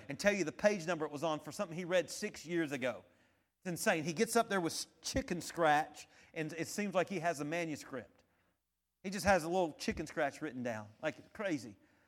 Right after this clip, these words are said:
And I was at this conference with him just a, a month or so ago, and he says, "People ask me how, how I'm so able to, to preach like this."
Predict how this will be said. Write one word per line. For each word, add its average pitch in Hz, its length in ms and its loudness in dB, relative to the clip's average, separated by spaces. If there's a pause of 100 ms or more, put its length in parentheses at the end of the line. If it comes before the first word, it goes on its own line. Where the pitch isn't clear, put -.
(540)
And 175 80 4
I 196 60 10
was 208 160 4
at 214 100 0
this 196 140 -4
conference 214 480 4
with 175 100 2
him 170 240 0
just - 220 -6
a, 156 340 0 (300)
a 123 180 -12 (100)
month 190 320 0
or 175 100 0
so 180 200 4
ago, 156 300 4
and 131 180 -2 (800)
he 208 120 -4
says, 185 480 2 (1160)
"People 202 280 0
ask 196 320 2
me 165 100 -2
how, 175 300 0
how 180 240 0
I'm 156 340 2 (880)
so 156 380 0 (240)
able 160 320 0
to, 139 220 -6
to - 120 -12
preach - 380 -8
like 135 300 -2
this." 160 360 -10